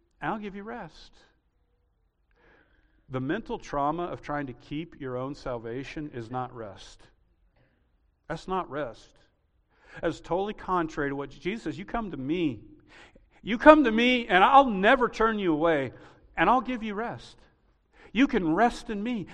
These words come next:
I've, I do it. I'll keep you. I'll, I'll forgive your sins.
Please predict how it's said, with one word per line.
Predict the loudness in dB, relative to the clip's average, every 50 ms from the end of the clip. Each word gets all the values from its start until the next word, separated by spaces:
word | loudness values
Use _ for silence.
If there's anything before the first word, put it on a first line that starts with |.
| -14 0 8
I've, | 10 10 10 10 6 -8 -14 -20 -12 0 8
I | 10 10 10 10
do | 8 2 -6 -2 0 2 2 0
it. | 4 10
I'll | 12 12 12
keep | 10 4 0 4 4 4 4 2 -6 -8
you. | -6 -6 -6 -8 -12 -16 -4 6
I'll, | 12 12 12 12 12 8 -2 -8 4 8
I'll | 10 12 12 10 8 4 -8 -18 -20 -20 -20 _ _ _ _ _ _ _ _ _ _ _ _ _
forgive | _ -6 0 0 0 2 6 6 6 6 6 4
your | -4 -4
sins. | -4 -2 0 2 4 4 4 2 -2